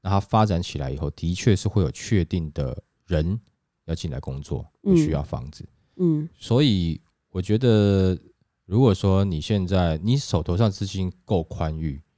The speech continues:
Speaker 1: 你够撑个五年八年的，那我觉得你在那个区域有房子，应该是不会太差啦。
Speaker 2: 嗯。
Speaker 1: 真的是不会差啦。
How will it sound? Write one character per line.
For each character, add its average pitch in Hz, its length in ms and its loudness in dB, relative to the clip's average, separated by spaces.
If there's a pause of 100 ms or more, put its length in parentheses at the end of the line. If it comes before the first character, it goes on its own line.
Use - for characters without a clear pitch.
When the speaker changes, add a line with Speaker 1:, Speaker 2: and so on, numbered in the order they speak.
(380)
Speaker 1:
你 95 100 -8
够 135 180 4
撑 120 220 2
个 113 100 2
五 80 200 0
年 78 200 -2
八 92 220 0
年 73 260 -4
的， 71 280 -6
那 123 120 0
我 90 160 2
觉 80 200 -2
得 92 100 2
你 78 140 -2
在 92 100 0
那 104 80 0
个 92 100 2
区 - 220 -6
域 82 260 -2 (140)
有 76 160 -2
房 76 240 -4
子， 76 160 -8
应 95 240 -4
该 90 400 0 (1160)
是 - 140 -6
不 101 160 0
会 101 80 4
太 98 180 0
差 80 360 -2
啦。 71 160 -6 (200)
Speaker 2:
嗯。 170 400 2 (240)
Speaker 1:
真 - 140 -2
的 - 100 0
是 85 80 -4
不 82 120 -6
会 76 100 0
差 71 280 -6
啦。 69 260 -14